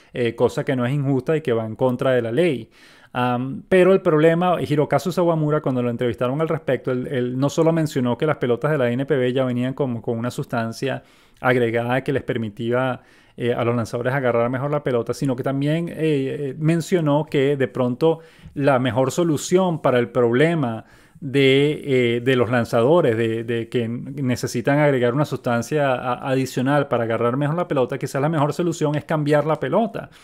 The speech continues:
Eh, si se hace una pelota como la que fabrica Mizuno, que ya viene lista con, con, con esa sustancia para que los lanzadores la agarren mejor,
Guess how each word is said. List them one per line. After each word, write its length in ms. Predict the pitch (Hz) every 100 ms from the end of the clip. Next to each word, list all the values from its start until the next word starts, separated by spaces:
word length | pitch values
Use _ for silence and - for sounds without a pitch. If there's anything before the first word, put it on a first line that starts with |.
| - _ _
Eh, 160 | 127 117
si 180 | 151
se 140 | 135 139
hace 180 | 120 165
una 140 | 170
pelota 320 | 160 151 165
como 180 | 156 123
la 100 | 113
que 120 | -
fabrica 420 | 117 117 117 143
Mizuno, 400 | 160 160 180 170
que 140 | 160 135
ya 100 | 120
viene 300 | 123 135 147
lista 360 | 151 147 160
con, 280 | 156 123 113
con, 360 | - 120 113 110 - - -
con 180 | 131 117
esa 160 | 110
sustancia 480 | - 156 151 151 139
para 160 | 117 113
que 120 | 117
los 80 | 110
lanzadores 600 | 120 - 120 139 139 110
la 100 | 113
agarren 340 | 110 110 143
mejor, 400 | 170 156 139 156